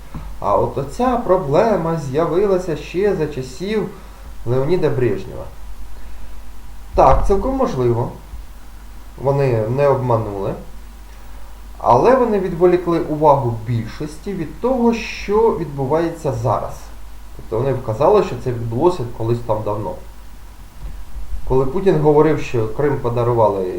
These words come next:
Україні. При цьому ж вони ж не публікували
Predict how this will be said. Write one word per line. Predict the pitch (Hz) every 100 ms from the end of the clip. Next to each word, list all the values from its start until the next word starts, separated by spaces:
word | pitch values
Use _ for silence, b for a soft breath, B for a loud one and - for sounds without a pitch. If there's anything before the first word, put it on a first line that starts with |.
| 90 92
Україні. | 123 113 - - - - - - - - - - - - - - - - - - B B B B - - - - - - - -
При | 139
цьому | 127 143 131 117
ж |
вони | 120 113
ж | 117
не |
публікували | 113 - 107 - 131 240 220